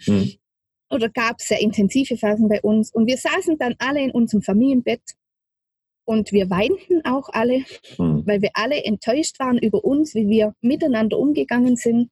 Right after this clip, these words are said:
Speaker 1: Mhm.
Speaker 2: obwohl es eigentlich ja nicht das Gegeneinander, sondern die Situation.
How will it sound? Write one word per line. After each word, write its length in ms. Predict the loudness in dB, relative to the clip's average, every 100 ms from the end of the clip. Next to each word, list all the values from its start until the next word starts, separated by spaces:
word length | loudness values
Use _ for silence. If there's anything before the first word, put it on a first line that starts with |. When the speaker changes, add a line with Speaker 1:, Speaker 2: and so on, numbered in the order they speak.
| _ -6
Speaker 1:
Mhm. 340 | -2 -2 -6 _ _ _
Speaker 2:
obwohl 260 | -10 -2 -2
es 160 | -2 -4
eigentlich 380 | -2 0 0
ja 180 | -2 -4 0
nicht 360 | 0 0 -6 _ -2
das 360 | -2 -4 -14 _ _ -6
Gegeneinander, 800 | -2 0 -2 -2 -2 0 0 0
sondern 280 | 2 2 2
die 100 | -2
Situation. 800 | -2 -2 -2 -2 -2 0 0